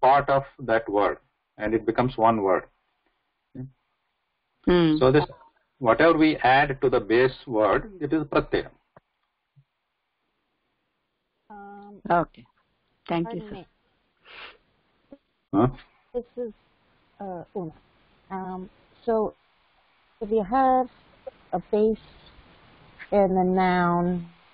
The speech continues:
Speaker 3: case, uh, of the prakriti,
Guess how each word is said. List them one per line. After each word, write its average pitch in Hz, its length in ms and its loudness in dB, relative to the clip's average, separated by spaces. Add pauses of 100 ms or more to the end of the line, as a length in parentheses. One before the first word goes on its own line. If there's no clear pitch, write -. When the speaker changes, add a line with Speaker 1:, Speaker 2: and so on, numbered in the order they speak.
(140)
Speaker 3:
case, 185 340 0 (160)
uh, 165 520 4 (600)
of 175 160 6 (120)
the 165 280 2 (340)
prakriti, 190 800 0